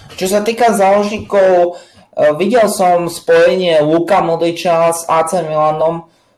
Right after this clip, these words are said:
Podľa mňa je to hlúposť, nevidím dôvod, prečo by Luka mal ísť do A C Milana a nevidím ani dôvod, prečo by A C Milano malo kupovať tridsaťštyriročného hráča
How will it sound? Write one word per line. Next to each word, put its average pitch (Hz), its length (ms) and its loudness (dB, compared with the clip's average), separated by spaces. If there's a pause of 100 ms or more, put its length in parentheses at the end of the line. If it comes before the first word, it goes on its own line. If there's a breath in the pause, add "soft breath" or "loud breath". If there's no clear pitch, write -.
(120 soft breath)
Podľa 180 280 2 (140)
mňa 180 180 0 (640)
je 151 400 -6 (160)
to 190 180 2
hlúposť, 170 1040 -2
nevidím 165 720 -6
dôvod, 147 500 -2
prečo 156 400 0 (460)
by 131 320 -4
Luka 165 500 0
mal 160 240 2
ísť 139 160 -4
do 147 80 2
A 151 160 4
C 151 140 -6
Milana 139 500 -2
a 127 140 0
nevidím 143 480 -6
ani 135 240 -6
dôvod, 139 320 -2
prečo 143 240 -4
by 135 160 -6
A 147 160 -2
C 156 160 -4
Milano 139 320 0
malo 131 420 0
kupovať 139 720 0
tridsaťštyriročného 135 1080 -2
hráča 131 540 -2